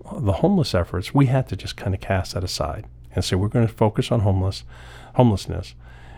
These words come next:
And there's a lot of great that can happen from that if we don't put our own judgments against it. And I've been pleased to say that that's been just a great reaction that we've seen.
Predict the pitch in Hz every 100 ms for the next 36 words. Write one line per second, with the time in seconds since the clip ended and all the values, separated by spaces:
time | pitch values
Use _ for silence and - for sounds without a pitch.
0 | - - 110 95 92 95 98 95 98 98
1 | 90 98 104 127 - 107 - 107 - 104
2 | - 104 - 82 80 80 - - - -
3 | 95 90 92 85 - - - - - -
4 | 90 92 87 90 87 78 80 - - -
5 | - - - - - - - - 107 90
6 | 90 90 92 107 90 - 101 92 - -
7 | 90 85 82 80 - - - - - 98
8 | 90 - 90 87 - 92 - 104 104 107
9 | 92 87 - - 65 87 - - - -